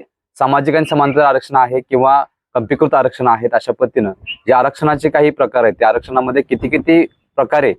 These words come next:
त्यांना सूट आहे किंवा किती किती वर्षापर्यंत त्यांना पोलीस भरती देता येते. So अशा पद्धतीनं अतिशय महत्त्वाचा विषय आहे की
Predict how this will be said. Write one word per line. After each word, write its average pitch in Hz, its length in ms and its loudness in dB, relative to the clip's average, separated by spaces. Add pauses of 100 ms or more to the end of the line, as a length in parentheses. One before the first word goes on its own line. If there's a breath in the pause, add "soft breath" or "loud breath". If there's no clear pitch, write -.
(380)
त्यांना 131 160 0
सूट 143 260 0
आहे 127 100 2
किंवा 135 200 -2
किती 135 220 -2
किती 156 180 0
वर्षापर्यंत 139 480 -2
त्यांना 117 360 0 (400)
पोलीस 147 200 0
भरती 139 260 0
देता 117 260 2
येते. 92 220 -2 (340)
So - 240 -4
अशा 131 160 -2
पद्धतीनं 160 340 0
अतिशय 147 280 -2
महत्त्वाचा 139 400 0
विषय 127 220 0
आहे 95 140 2
की 143 340 -2